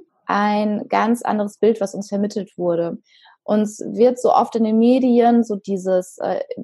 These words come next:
Ideal f-, präsentiert. Wenn du so aussiehst, wirst du geliebt, wirst du anerkannt, dann siehst du gut aus. Und der kleinste Pickel am Hintern, ja, <laughs> ist schon, Mist, ich, ich gehöre nicht dazu,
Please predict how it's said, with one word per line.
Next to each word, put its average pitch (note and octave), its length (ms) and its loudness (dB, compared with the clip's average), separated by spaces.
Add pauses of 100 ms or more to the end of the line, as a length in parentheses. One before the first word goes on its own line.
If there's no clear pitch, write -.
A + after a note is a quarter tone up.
(640)
Ideal G#3 720 2
f-, - 420 -12
präsentiert. A3+ 1200 0 (840)
Wenn G#3+ 120 2
du A3 60 4
so B3 160 4
aussiehst, A#3+ 640 2
wirst F#3+ 160 -6
du F3 60 -8
geliebt, C#4+ 400 2
wirst G3+ 160 -6
du - 100 -8
anerkannt, G#3+ 720 -4
dann A#3+ 260 4
siehst G3+ 200 -6
du F3+ 60 -8
gut F3 220 -8
aus. - 360 -16 (600)
Und A#3 380 2 (100)
der G#3+ 100 2
kleinste E4 400 0
Pickel B3 600 0
am F#3+ 180 -2
Hintern, G#3 640 -2
ja, F#3 300 -2 (260)
<laughs> A3+ 100 -8 (920)
ist B3+ 220 2
schon, B3 500 4
Mist, B3 300 2
ich, - 260 -4
ich G#3+ 160 -6
gehöre G#3 260 0
nicht G3+ 180 -2
dazu, G#3+ 600 0